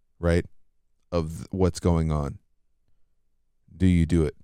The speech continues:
Do you do it knowing that they are too young to know what the repercussions of that would be, of being known, being super known as a YouTube personality?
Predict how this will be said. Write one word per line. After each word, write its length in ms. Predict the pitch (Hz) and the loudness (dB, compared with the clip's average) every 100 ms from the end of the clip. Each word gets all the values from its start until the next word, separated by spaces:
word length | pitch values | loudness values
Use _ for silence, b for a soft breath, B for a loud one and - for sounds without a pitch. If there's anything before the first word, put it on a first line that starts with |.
| - _ _ _ _ _ _ _ _ _ | -20 _ _ _ _ _ _ _ _ _
Do 80 | 101 | 2
you 180 | 110 143 | 2 2
do 240 | 131 156 | 4 4
it 180 | 101 - - - _ _ - _ | 4 0 -10 -20 _ _ -20 _
knowing 440 | 95 117 143 156 | 0 2 2 0
that 180 | 135 110 | -2 0
they 140 | 123 | 2
are 120 | 123 113 | 4 2
too 240 | - 131 | 2 2
young 280 | 120 110 107 | 4 2 0
to 120 | - | 0
know 280 | 95 98 101 | 0 4 4
what 160 | 98 | 2
the 80 | 65 | 0
repercussions 720 | 87 95 87 - 87 90 90 | 0 -2 -2 -2 -2 -2 -6
of 100 | 87 | -6
that 220 | 85 82 - | -4 -4 -4
would 300 | 90 90 78 | -2 -2 -2
be, 300 | 92 76 73 _ _ _ _ _ _ _ _ _ _ _ - | -4 -4 -8 _ _ _ _ _ _ _ _ _ _ _ -8
of 200 | 90 80 | -6 0
being 360 | 104 107 101 - - | 2 4 2 -4 -12
known, 580 | 107 101 95 87 80 - _ _ _ | 0 2 4 2 0 -6 _ _ _
being 200 | - 107 | -2 0
super 360 | 90 - 131 113 | 0 0 2 2
known 380 | 107 95 87 82 | 2 2 2 0
as 160 | 80 | -2
a 40 | 82 | 0
YouTube 420 | 90 87 - 82 | 0 -2 -2 -4
personality? 680 | 80 78 76 71 65 65 82 | -4 -6 -8 -8 -8 -10 -12